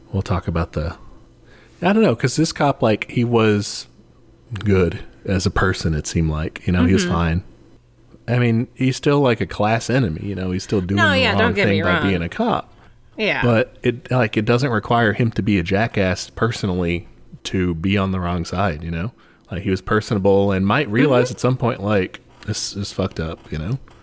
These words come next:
Speaker 2: Yeah, I mean, if you had put him in Harlan County and he was in charge of enforcing, like, fucking ridiculous strike laws, then, like, yeah, he'd be an asshole.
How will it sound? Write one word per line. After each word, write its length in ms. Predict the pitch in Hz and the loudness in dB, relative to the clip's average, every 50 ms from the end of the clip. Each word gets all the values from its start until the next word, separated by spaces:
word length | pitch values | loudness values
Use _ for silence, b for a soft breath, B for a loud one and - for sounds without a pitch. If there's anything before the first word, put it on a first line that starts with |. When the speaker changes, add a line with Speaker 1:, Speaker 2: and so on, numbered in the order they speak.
| B B B B B B B B B B | B B B B B B B B B B
Speaker 2:
Yeah, 220 | 320 359 285 - - | -2 0 0 0 -2
I 120 | - 240 254 | -2 -2 -2
mean, 220 | 262 254 240 - | 0 -2 -2 -2
if 240 | - - 233 233 - | -2 -2 -2 -2 -2
you 160 | 220 220 233 | -4 -2 -2
had 260 | 214 214 220 180 - - | 0 0 -2 -4 -4 -8
put 360 | - - 214 220 - - - | -4 0 0 0 0 -4 -10
him 540 | - - - 240 233 185 165 165 170 185 - _ _ _ - | -10 -4 -2 0 0 0 -2 -4 -6 -8 -10 _ _ _ -4
in 640 | - 208 190 175 170 170 170 170 170 165 170 165 165 - - _ _ _ _ _ - - | -2 0 2 2 2 2 0 0 -2 -2 -4 -6 -8 -12 -20 _ _ _ _ _ -16 -8
Harlan 360 | 156 180 165 151 151 160 151 | -4 -2 -2 -2 -2 -4 -4
County 440 | - 254 302 311 226 208 240 262 - _ _ - | -2 -2 0 0 0 -2 -2 -4 -8 _ _ -6
and 120 | 180 175 | -4 -2
he 140 | 185 185 170 | 2 2 4
was 140 | 170 165 165 | 4 2 2
in 100 | 156 156 | 0 -4
charge 320 | - - 151 156 151 - | -4 -2 -2 -2 -2 -4
of 80 | 156 147 | -6 -6
enforcing, 720 | 147 147 - 180 170 156 - - 160 143 143 147 151 143 - | -6 -6 -4 -4 -4 -4 -4 -4 -4 -4 -4 -6 -8 -10 -10
like, 360 | - 147 143 - - _ - - | -8 -8 -10 -10 -10 _ -20 -12
fucking 360 | - - 160 156 - 151 147 | -6 -6 -4 -4 -4 -6 -6
ridiculous 500 | 147 147 143 151 - - 156 151 147 - | -4 -4 -6 -6 -6 -4 -4 -4 -4 -4
strike 280 | - 175 165 165 - - | -2 -2 -2 -2 0 0
laws, 300 | 180 143 156 185 - - | 0 0 0 0 0 -2
then, 140 | 220 214 214 | -2 -2 -2
like, 200 | 220 226 - - | -2 -4 -2 -2
yeah, 160 | 466 - 143 | -2 -2 -2
he'd 180 | 156 170 170 | -2 -4 -2
be 140 | - 202 202 | -2 0 -2
an 80 | 202 202 | 0 0
asshole. 340 | 233 277 - - - - | -2 -4 -6 -10 -16 -18